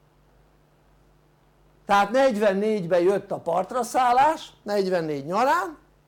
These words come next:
és negyvennégy nyarától gyakorlatilag májusig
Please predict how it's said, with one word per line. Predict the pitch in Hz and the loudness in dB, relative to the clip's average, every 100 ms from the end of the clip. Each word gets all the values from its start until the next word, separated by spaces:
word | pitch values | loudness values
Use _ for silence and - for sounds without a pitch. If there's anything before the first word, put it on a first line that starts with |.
| _ _ _ _ _ _ _ - | _ _ _ _ _ _ _ -12
és | 185 202 | -12 -4
negyvennégy | 262 285 226 214 202 208 247 220 160 - _ _ _ _ _ | 0 0 2 0 0 0 0 0 -2 -8 _ _ _ _ _
nyarától | 160 175 202 240 262 269 285 370 359 381 381 320 - _ _ _ _ _ _ _ _ _ _ _ _ _ _ _ _ _ _ _ - | -6 0 4 4 4 4 0 0 0 2 0 -4 -10 _ _ _ _ _ _ _ _ _ _ _ _ _ _ _ _ _ _ _ -8
gyakorlatilag | 170 262 269 240 208 202 208 175 165 151 | 2 2 4 4 4 2 0 2 2 0
májusig | 165 180 196 233 - 320 269 254 | -2 0 2 0 -2 -4 -4 -10